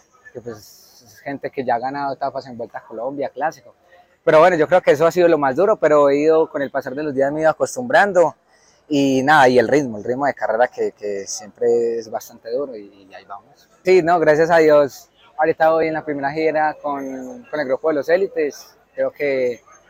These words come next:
bastante contento porque según el calendario, pues, que tenemos, vamos a correr carreras como Giro de Sicilia, Coppi Bartali, carreras con las que se corren con equipos World Tour. Yo creo que, no, ya estoy esperando que lleguen esos días a ver cómo. Sé que voy a sufrir bastante, pero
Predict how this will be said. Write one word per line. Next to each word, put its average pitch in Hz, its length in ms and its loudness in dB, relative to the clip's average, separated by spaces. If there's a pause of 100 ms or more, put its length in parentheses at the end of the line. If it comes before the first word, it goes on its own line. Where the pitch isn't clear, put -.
(120)
bastante 139 360 -6
contento 139 500 -8
porque 139 380 -6
según 131 400 -8
el 131 100 -16
calendario, 127 480 -4
pues, 139 240 -8
que 131 100 -10
tenemos, 123 600 -12
vamos 135 240 -8
a - 40 -20
correr 117 220 -12
carreras 127 400 -8
como 127 240 -18
Giro 117 200 -10
de 120 40 -8
Sicilia, 120 480 -12
Coppi - 280 -20
Bartali, 123 500 -8 (360)
carreras 123 340 -6
con 135 180 -10
las 120 320 -10
que 127 100 -14
se 120 140 -20
corren 127 500 -8
con 127 160 -18
equipos 135 360 -12
World 127 180 -4
Tour. 170 220 -2 (500)
Yo 135 140 -8
creo 143 200 -2
que, 135 380 -2
no, 156 160 -2
ya 156 140 0
estoy 160 160 -2
esperando 147 320 -6
que 165 80 -2
lleguen 143 180 0
esos 143 220 -8
días 147 260 0
a 131 60 -2
ver 123 100 -6
cómo. 139 300 -14
Sé 160 120 -6
que 185 120 2
voy 190 100 6
a 185 60 4
sufrir 160 260 0
bastante, 175 480 -2
pero 147 340 2